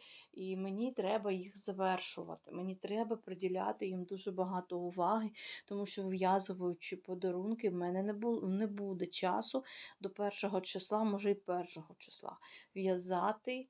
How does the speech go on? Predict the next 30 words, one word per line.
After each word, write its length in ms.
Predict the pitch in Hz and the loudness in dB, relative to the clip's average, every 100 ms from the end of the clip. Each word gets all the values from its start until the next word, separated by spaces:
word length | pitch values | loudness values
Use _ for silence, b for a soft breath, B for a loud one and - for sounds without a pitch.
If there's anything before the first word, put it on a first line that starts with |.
| b _ - | b _ -6
е, 320 | 180 180 175 | -4 -4 -4
щось 400 | 170 190 196 - | -6 -6 -6 -6
інше, 460 | - 190 185 - - | -6 -4 -2 -4 -4
окрім 420 | - - 185 202 | -6 -12 -10 -8
тих 220 | 185 180 - | -8 -10 -10
подарунків, 640 | 175 170 196 240 247 233 | -8 -4 -2 -4 -4 -8
що 220 | - 185 | -8 -8
я 240 | 175 170 | -6 -6
запланувала 720 | 180 180 - 185 185 175 185 190 | -6 -10 -10 -8 -6 0 2 0
для 140 | 190 | -2
своєї 480 | - - - - - | -14 -16 -12 -10 -10
родини 420 | - - - - - _ _ _ _ _ _ _ _ _ _ _ _ | -10 -12 -12 -14 -18 _ _ _ _ _ _ _ _ _ _ _ _
і 320 | - 175 - 185 | -14 -12 -10 -10
друзів, 460 | 202 170 165 - - _ b b b _ | -10 -10 -12 -14 -20 _ b b b _
е, 40 | 170 | -12
мого 400 | 170 180 180 180 | -6 -6 -4 -6
сина. 300 | - - - - _ _ _ _ b b b b b | -8 -12 -12 -18 _ _ _ _ b b b b b
Ось, 280 | - 190 185 | -12 -12 -10
тому, 560 | - 202 226 240 190 - - - | -4 0 2 4 2 -2 -10 -8
кому 240 | - 302 | 2 4
цікаво, 420 | 311 311 381 415 233 | 4 4 6 6 6
як 220 | 208 190 | 4 2
я 60 | |
буду 240 | 180 175 180 | -2 -4 -6
просуватися, 760 | 180 180 - 170 170 175 190 | -6 -10 -8 -4 -6 -6 -8
будь 120 | 285 311 | -4 6
ласка, 360 | 339 - - | 6 6 2
в-, 560 | 202 208 - 202 202 202 | 0 0 -6 -6 -6 2
м, 160 | 226 233 | 4 4
влоги, 800 | - 190 220 285 285 240 226 | 0 -4 4 6 6 8 6